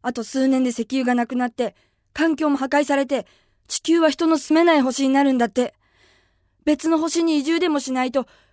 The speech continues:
人類は滅亡しちゃうんだよ。知ってた？ねえ、あなたキスしたくて仕方なかったでしょ。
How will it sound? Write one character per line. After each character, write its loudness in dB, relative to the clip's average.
人 2
類 6
は 4
滅 2
亡 2
し -4
ち -2
ゃ 4
う 2
ん 2
だ 0
よ。 -10
知 -6
っ -20
て 0
た？ -6
ね 0
え、 -20
あ 0
な 6
た -4
キ -2
ス 2
し 0
た -2
く -10
て -4
仕 -4
方 4
な 6
か 0
っ -4
た -6
で -4
し -10
ょ。 -10